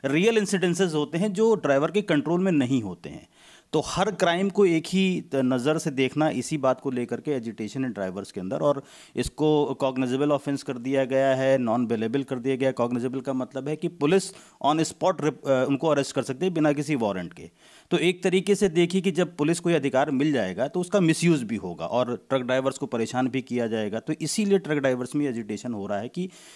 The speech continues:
इस तरह का बदलाव अचानक से इतना बड़ा ना किया जाए। जो पहले छः महीना होता था वो सीधे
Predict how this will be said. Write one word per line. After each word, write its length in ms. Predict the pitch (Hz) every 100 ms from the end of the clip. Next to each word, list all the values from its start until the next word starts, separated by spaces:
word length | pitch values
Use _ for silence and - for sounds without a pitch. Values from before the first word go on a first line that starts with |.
| - 160
इस 180 | 151
तरह 200 | 165 143
का 140 | 151 170
बदलाव 320 | 147 117 151 143
अचानक 380 | 143 196 202 214
से 80 | 202
इतना 180 | 190
बड़ा 180 | 165 151
ना 120 | 117
किया 180 | 92 104
जाए। 140 | 104 113
जो 100 | 135
पहले 320 | 131 135 147
छः 260 | - 156
महीना 220 | 156 151 147
होता 240 | 147 147
था 80 | 147
वो 140 | 139
सीधे 400 | 135 131 139 139